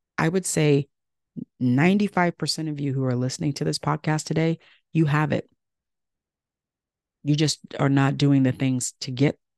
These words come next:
it. Either you don't want it. I don't know. But that's how I coach. That's how I start with folks.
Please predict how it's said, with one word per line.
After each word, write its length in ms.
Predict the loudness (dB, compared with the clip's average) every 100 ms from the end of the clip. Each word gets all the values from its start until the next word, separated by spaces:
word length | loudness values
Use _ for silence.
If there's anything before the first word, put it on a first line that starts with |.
| -2
it. 380 | -2 -2 -10 -14 _ _ 0
Either 200 | 2 4
you 200 | 4 4
don't 220 | 2 0
want 280 | 0 0 0
it. 280 | -4 -8 -16 _ _ _ _ _ _ _ _ _ _ _ _ _ _ _ _ -2
I 60 |
don't 120 | 2 2
know. 140 | 0 -8 _ _ _ _ _ _ _ _ _ _ _ _ _ _ _ _ _ _ _ 0
But 80 | 2
that's 160 | 2
how 240 | 0 -2 0
I 160 | -4
coach. 340 | -4 -2 -2 -4
That's 140 | -6
how 160 | -6 -4
I 80 |
start 340 | -4 -2 -2 -2
with 140 | -4
folks. 400 | -2 -2 -2 -8